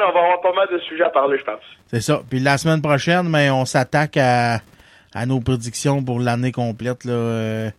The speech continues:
Speaker 1: Oui.
Speaker 2: selon nous, ça, selon no-, nos an-, analyses, euh, qui, qui est meilleur le gardien, en tout cas, tout,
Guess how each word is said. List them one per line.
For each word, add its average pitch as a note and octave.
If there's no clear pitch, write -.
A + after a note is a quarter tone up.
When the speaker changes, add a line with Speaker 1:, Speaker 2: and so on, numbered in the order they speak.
Speaker 1:
Oui. B3
Speaker 2:
selon A#2+
nous, B2+
ça, A#2+
selon C3
no-, A#2+
nos B2
an-, C3
analyses, B2+
euh, B2
qui, B2+
qui C3
est B2+
meilleur A#2+
le A#2
gardien, A#2
en A2+
tout G#2+
cas, G#2+
tout, D3